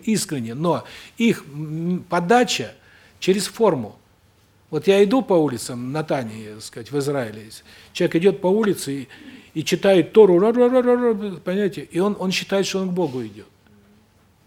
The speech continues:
Он уходит от Бога, у него сознание. Почему все орто-, ортодоксы в очках? Потому что у них концентрация на сознании, у них чувства перестают работать.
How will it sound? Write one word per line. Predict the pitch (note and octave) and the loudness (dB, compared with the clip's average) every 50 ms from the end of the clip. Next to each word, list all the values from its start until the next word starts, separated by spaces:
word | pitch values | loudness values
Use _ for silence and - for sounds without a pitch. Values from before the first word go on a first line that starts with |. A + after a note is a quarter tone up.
| _ _ _ | _ _ _
Он | D3+ D#3 | -4 -2
уходит | F#3 F3 - - C4 A#3+ A3+ G#3 - F#3 | -2 0 0 0 0 2 2 0 0 -2
от | F3 E3+ | -4 -4
Бога, | E3 E3+ D3 - - A2 | -4 -4 -6 -6 -6 -10
у | A#2+ | -10
него | C3 D#3+ F3+ F#3+ | -6 -6 -6 -4
сознание. | F3+ - A3 G#3 A3+ A3 D#3 C#3 | -2 -4 -4 -2 -2 -4 -2 -4
Почему | D#3+ C#3+ - A3 A#3+ A3+ | -4 -6 -2 -2 -2 -2
все | F#3 - - A3 G#3+ G3 | -2 -2 0 0 2 2
орто-, | F#3 F3 - - G3 F#3 | 0 -4 -6 -8 -6 -6
ортодоксы | E3+ - F#3 F#3 F#3 F#3 - - E3+ | -4 -4 -2 0 0 -2 -2 -4 -4
в | D#3 E3 | -4 -4
очках? | D#3 - - - B2+ G2 - _ _ - - - - _ | -4 -4 -8 -12 -14 -14 -14 _ _ -20 -20 -20 -20 _
Потому | _ D#3 D3+ | _ -6 -4
что | F3+ | -4
у | |
них | G#3 F#3+ | -2 -2
концентрация | - G3+ F#3+ - G3+ F#3+ G#3+ G#3+ G3+ F3+ - F#3 | -2 -4 -2 -2 -4 -2 0 -2 -2 -2 -4 -8
на | F3 E3 | -8 -8
сознании, | D3+ - F3+ E3 F3 F#3 D3+ A#2+ A#2 A#2 | -8 -10 -10 -10 -8 -8 -8 -8 -10 -10
у | C3 | -8
них | D#3+ F3+ - | -8 -8 -6
чувства | - - B3+ A#3 - - F3 | -4 -2 -2 -2 -2 -4 -6
перестают | - E3+ D#3+ C#3 - F3 E3 D3+ | -6 -6 -8 -6 -6 -6 -6 -6
работать. | D#3 D#3+ D#3 C#3+ B2 G#2+ - _ | -6 -10 -8 -10 -12 -14 -14 _